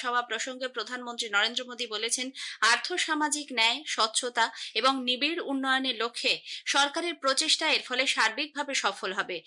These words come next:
সমাজ মাধ্যমে এক বার্তায় শ্রী মোদী সংসদের সকল সদস্যের কাছে তাঁর কৃতজ্ঞতা প্রকাশ করেন। তিনি বলেন,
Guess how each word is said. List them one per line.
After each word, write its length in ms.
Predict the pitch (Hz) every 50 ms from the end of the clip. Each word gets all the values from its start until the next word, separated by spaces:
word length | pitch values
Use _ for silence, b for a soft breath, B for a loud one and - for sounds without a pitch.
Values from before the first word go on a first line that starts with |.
| B B B B
সমাজ 300 | B - 302 302 330 339 330 349
মাধ্যমে 320 | 339 330 330 320 311 320 311
এক 140 | 302 277 247
বার্তায় 380 | 240 240 240 - - 277 285 294
শ্রী 180 | 285 - 262
মোদী 320 | 254 254 254 254 254 262 233 226 B B B B
সংসদের 500 | B - 285 277 285 277 311 339 330 349 311 -
সকল 240 | 277 240 240 - 339 339
সদস্যের 500 | - - 262 226 240 254 - - 285 285
কাছে 240 | - 269 269 - 302
তাঁর 240 | 277 254 220 208 208
কৃতজ্ঞতা 540 | - - 226 214 - 240 220 214 233 240 247
প্রকাশ 340 | 240 240 233 208 - 180 170 -
করেন। 280 | - 202 190 190 190 185 180 B B B B
তিনি 160 | B 269 262 269
বলেন, 280 | 240 262 262 262 285